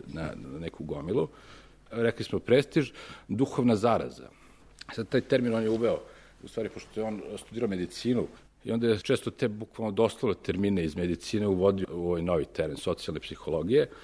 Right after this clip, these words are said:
Danas je to opšte mesto, ali u ono vreme je to bilo novo. I on onda šaljivo kaže da se svime možemo duhovno zaraziti osim fizičkim dodirom.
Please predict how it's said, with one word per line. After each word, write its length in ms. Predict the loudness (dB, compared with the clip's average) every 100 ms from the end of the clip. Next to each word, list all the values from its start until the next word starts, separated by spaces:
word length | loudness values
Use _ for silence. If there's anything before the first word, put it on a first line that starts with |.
| -8
Danas 320 | 0 2 2 -2
je 40 |
to 160 | 4 6
opšte 260 | 4 -2
mesto, 360 | 2 2 0 -4
ali 120 | -4
u 60 | -6
ono 100 | -6
vreme 200 | -6 -8
je 120 | -10
to 100 | -8
bilo 240 | -4 -6 -8 -18 -20 -20 -20 -8 -2
novo. 460 | 0 4 4 2 0
I 80 | 0
on 140 | 2
onda 180 | 2 0 -2 -8
šaljivo 400 | -2 2 4 2
kaže 300 | 2 0 0
da 160 | 0 -2
se 200 | -2 -4
svime 360 | 2 4 6
možemo 420 | 4 2 2 0
duhovno 400 | 2 0 0 -2
zaraziti 460 | 0 0 0 0 0
osim 320 | 0 0 -6
fizičkim 500 | -4 -6 -6 -6 0
dodirom. 460 | 2 2 -2 -16